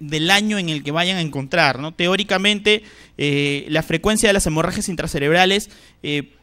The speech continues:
digamos, esto puede presen-, digamos, la, de todos los eventos intra-, de, que van a com-, generar compromiso neurológico, más o menos el diez al quince por ciento son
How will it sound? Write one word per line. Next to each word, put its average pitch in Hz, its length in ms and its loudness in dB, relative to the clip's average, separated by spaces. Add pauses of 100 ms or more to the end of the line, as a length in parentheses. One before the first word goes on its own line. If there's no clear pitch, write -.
digamos, 160 440 -2
esto 131 560 0
puede 190 180 6
presen-, 160 360 -4
digamos, 151 300 2
la, 147 180 -4
de 160 400 -2 (200)
todos 240 200 8
los 220 120 2
eventos 214 300 0
intra-, 180 320 -4
de, - 180 -14 (640)
que 170 80 0
van 180 140 2
a 196 40 -6
com-, 196 180 -4 (380)
generar 170 420 -2
compromiso 175 420 -4
neurológico, 185 560 -2
más 190 180 -6
o - 20 -6
menos 190 200 -6
el 160 180 -6
diez 202 240 -2
al 170 80 -6
quince 208 260 -4
por 180 160 2
ciento 208 300 -4
son 208 240 -4